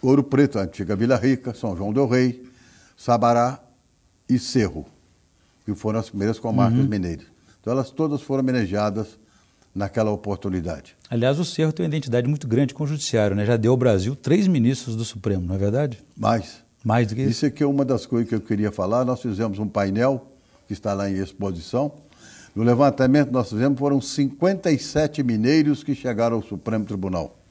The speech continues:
Speaker 1: O primeiro foi o ministro Viriato, que foi nomeado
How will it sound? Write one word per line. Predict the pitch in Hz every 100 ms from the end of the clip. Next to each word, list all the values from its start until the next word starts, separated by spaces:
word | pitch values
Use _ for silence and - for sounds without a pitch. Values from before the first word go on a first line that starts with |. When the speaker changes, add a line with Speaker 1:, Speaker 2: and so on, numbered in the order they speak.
| - - - - - -
Speaker 1:
O | 107
primeiro | 135 131 135 165 170
foi | - 160
o |
ministro | 139 123 127 127 127
Viriato, | 107 117 123 143 - - _ _ _ _ - - -
que | 110
foi | 131
nomeado | 127 120 117 131 139 147